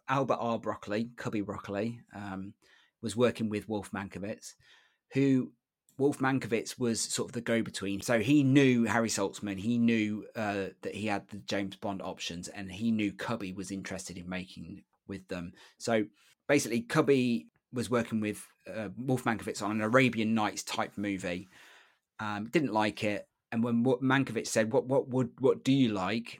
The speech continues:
he said he wants to make the Ian Fleming James Bond books. That struck a, uh, a, a, a light in his head, and he then connected them to each other. So this is when Saltzman and Broccoli meet.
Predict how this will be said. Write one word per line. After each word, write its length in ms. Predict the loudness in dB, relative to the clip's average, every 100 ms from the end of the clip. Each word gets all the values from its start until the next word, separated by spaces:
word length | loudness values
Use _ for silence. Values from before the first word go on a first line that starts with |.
| _
he 180 | -6 -4
said 300 | -2 -2 -2
he 60 | -2
wants 260 | -4 -6
to 100 | -8
make 340 | -6 -8 -10 -12
the 220 | -10 -6
Ian 120 | -6 -8
Fleming 340 | -10 -10 -10
James 280 | -8 -10 -10
Bond 240 | -12 -8
books. 280 | -8 -8 -4
That 200 | -2 -2
struck 240 | -6 -6 -6
a, 120 | -8 -10
uh, 400 | -10 -8 -10 -10 -14 -12
a, 40 | -12
a, 320 | -12 -14 -16 -20 _ -20 -20 _ -10
a 20 |
light 420 | -4 -4 -6 -12 -10
in 140 | -8
his 220 | -6 -6
head, 300 | -4 -2 -4 -8 _ _ _ -16
and 120 | -8
he 200 | -6 -4
then 240 | -4 -6
connected 460 | -8 -8 -8 -12 -8
them 320 | -8 -8 -12 _ _ _ _
to 160 | -6 -4
each 180 | -2 -4
other. 380 | -4 -8 -12 -12
So 140 | -10
this 120 | -6
is 80 | -4
when 120 | -4
Saltzman 480 | -4 -4 -6 -8 -12
and 80 | -10
Broccoli 380 | -12 -12 -14 -12
meet. 340 | -12 -14